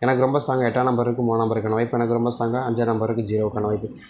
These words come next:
இதுக்குள்ள தான் எனக்கு ரொம்ப, ரொம்ப ஸ்ட்ராங்காக மேட்ச் ஆகுது. இதில் ஏதாவது உங்களுக்கு மேட்ச் ஆகுது கணக்கு வருதுன்னா தாராளமாக எடுக்கலாம். நம்ம நேற்று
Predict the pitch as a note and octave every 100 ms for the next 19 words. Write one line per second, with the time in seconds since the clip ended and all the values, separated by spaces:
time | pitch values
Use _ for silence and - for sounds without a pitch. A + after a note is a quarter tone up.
0 | - C3+ D3+ D3+ D#3 C#3+ C#3 C3 C3 C3+
1 | C3+ C3 B2 A#2 A#2+ A#2 B2 B2+ A#2+ B2
2 | B2 B2+ A#2+ A#2+ B2 A#2 A2+ B2+ A#2 B2
3 | A#2 A2 A#2 G#2+ G#2+ D3 - - - -
4 | B2 C3 C3+ B2 C3+ D#3+ C#3+ C3 C3+ D3